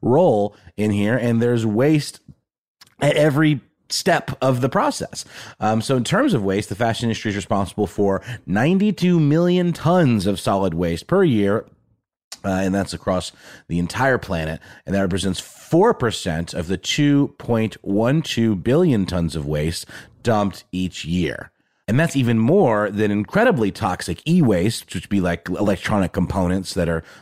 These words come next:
discarded, uh, and more than twice as much as supermarkets, uh, create food waste.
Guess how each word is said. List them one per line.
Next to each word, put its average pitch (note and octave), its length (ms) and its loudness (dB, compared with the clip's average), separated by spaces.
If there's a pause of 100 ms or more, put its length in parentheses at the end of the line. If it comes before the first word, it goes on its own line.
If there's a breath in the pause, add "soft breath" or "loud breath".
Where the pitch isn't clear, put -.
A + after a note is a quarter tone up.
(140)
discarded, F2+ 600 -2 (300 loud breath)
uh, F2+ 200 0
and G#2 160 0
more D3 460 4
than A2+ 180 -2
twice - 640 -2 (240 soft breath)
as F#2 200 -4
much F#2 320 -2
as G2 140 -4
supermarkets, G2 1080 -2 (340 soft breath)
uh, E2+ 380 -2 (320)
create F#2+ 400 -2
food G#3 480 0
waste. D2 540 -8